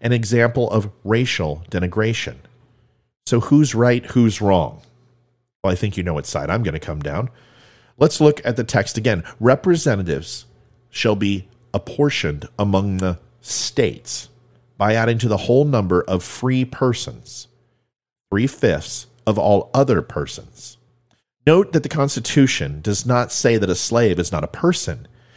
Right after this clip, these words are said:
It explicitly says that they are persons.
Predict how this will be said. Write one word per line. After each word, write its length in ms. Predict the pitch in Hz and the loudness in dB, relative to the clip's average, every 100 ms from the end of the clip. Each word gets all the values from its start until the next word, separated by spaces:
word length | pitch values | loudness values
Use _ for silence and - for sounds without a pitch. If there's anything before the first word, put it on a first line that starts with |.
| _ _ - | _ _ 0
It 80 | 135 | 0
explicitly 760 | - - - 185 - - 143 | 0 -6 0 0 0 0 0
says 720 | 127 - - 190 160 73 - | 0 -4 2 4 4 0 -2
that 140 | 113 107 | -2 2
they 160 | 135 - | 0 0
are 520 | - 180 240 135 - - _ | -2 2 4 2 0 -14 _
persons. 800 | - 87 - 67 55 - - - | 0 0 0 -8 -12 -12 -12 -12